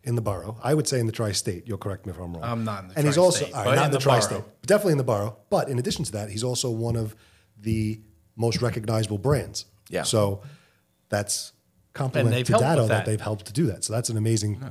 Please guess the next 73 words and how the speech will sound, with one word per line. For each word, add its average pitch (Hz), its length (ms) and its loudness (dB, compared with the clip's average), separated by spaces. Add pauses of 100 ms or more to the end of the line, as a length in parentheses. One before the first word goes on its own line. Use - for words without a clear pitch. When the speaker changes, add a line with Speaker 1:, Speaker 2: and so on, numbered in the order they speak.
(120)
Speaker 1:
partnership 135 460 0
that 90 100 -10
you 98 80 -4
guys 101 160 -4
have 95 100 -6
created 113 340 -2
there 95 180 -10 (140)
because 107 320 0
Speaker 3:
Yeah. - 60 -20 (200)
Speaker 1:
he's 127 220 0
the 113 60 -4
fastest 110 320 -2
growing 110 220 0
brand 110 200 0
in 104 60 -2
Staten 107 240 -4
Island. 85 200 -4
That's 90 120 -10
why 90 120 -6
he's 85 100 -4
sitting 117 160 -4
here. 76 140 -18
Speaker 3:
That's - 100 -6
the 143 80 -4
first, 143 300 -4
uh, 135 100 0
time 139 240 0
I 131 60 2
met 156 220 -4
Mike. 92 180 -4
It 90 60 -12
was - 60 -16
probably 101 220 -2
six, - 340 -6
seven 101 240 -2
years 113 200 -2
ago, 82 340 -8 (140)
doing 101 180 -2
an 101 100 0
M 107 120 0
D 117 100 2
F 117 100 -2
event. 92 220 -8
Speaker 2:
Yeah. 110 100 -8
Speaker 3:
I - 60 -10
came 92 240 -6
down 85 240 -2
here, 90 160 -2
and, 90 160 -6
and 90 80 -6
that's 90 180 -4
when 95 80 -6
we 87 80 -6
met, 92 280 -2
and 95 100 -8
we, 90 80 -6
you 90 160 -10
know, 87 140 -4
stayed 90 260 -2
in 85 80 -6
touch 85 240 -4
ever 85 80 -4
Speaker 2:
There 87 80 -10
Speaker 3:
since. 90 220 -2
Speaker 2:
was 107 120 -4
a 107 80 -4
guy 101 240 -2
with 98 220 -6
an - 80 -12
ankle 113 300 0
bracelet 113 480 -2
or 110 60 -4
two. 120 320 -6